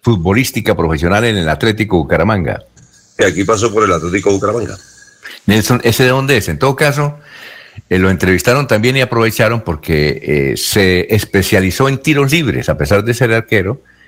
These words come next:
Speaker 2: Ujú.
Speaker 1: se empezó, eh, en tiros libres. No sé si todavía está en, en, hablaban de Boca, supongo que es Boca Junior, ¿no? Pero,
Speaker 2: Sí.
Speaker 1: pero no mencionaron si era Boca Junior. En todo caso que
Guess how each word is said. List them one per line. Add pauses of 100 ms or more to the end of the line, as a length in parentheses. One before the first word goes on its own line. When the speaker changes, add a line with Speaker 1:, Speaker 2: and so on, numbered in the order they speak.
Speaker 2:
Ujú.
Speaker 1:
se
empezó,
eh,
en
tiros
libres.
No
sé
si
todavía
está
en,
en, (280)
hablaban
de
Boca,
supongo
que
es
Boca
Junior,
¿no? (840)
Pero,
Speaker 2:
Sí.
Speaker 1:
pero
no
mencionaron
si
era
Boca
Junior.
En
todo
caso
que